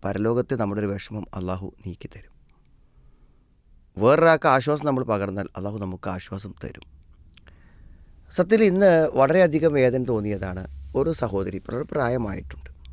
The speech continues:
എന്തോ വാദത്തിൻ്റെയൊക്കെ അസുഖങ്ങളുള്ള ഒരു സഹോദരിയാണ്. അപ്പോൾ അവർ സാമ്പത്തികമായി വളരെ ബുദ്ധിമുട്ടുന്നു. അതേപോലെ തന്നെ ഒരു മകൻ മരിച്ചത് കൊണ്ട് തന്നെ, ഏഹ്,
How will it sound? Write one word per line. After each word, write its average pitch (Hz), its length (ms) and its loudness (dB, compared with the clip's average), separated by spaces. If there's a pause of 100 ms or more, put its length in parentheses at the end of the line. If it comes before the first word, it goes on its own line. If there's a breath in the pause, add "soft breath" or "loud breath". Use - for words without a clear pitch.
(280)
എന്തോ 107 220 2
വാദത്തിൻ്റെയൊക്കെ 107 600 -2
അസുഖങ്ങളുള്ള 98 600 -8 (360)
ഒരു - 220 -12
സഹോദരിയാണ്. - 680 -16 (1400 soft breath)
അപ്പോൾ 156 200 2
അവർ 170 180 6 (680)
സാമ്പത്തികമായി 127 580 0
വളരെ 123 220 0
ബുദ്ധിമുട്ടുന്നു. 117 600 -8 (1120)
അതേപോലെ 123 420 4
തന്നെ 113 320 0 (200)
ഒരു 107 180 0 (100)
മകൻ 107 300 0 (100)
മരിച്ചത് 117 400 -2
കൊണ്ട് 113 200 -2
തന്നെ, 113 280 -6 (960)
ഏഹ്, 120 380 0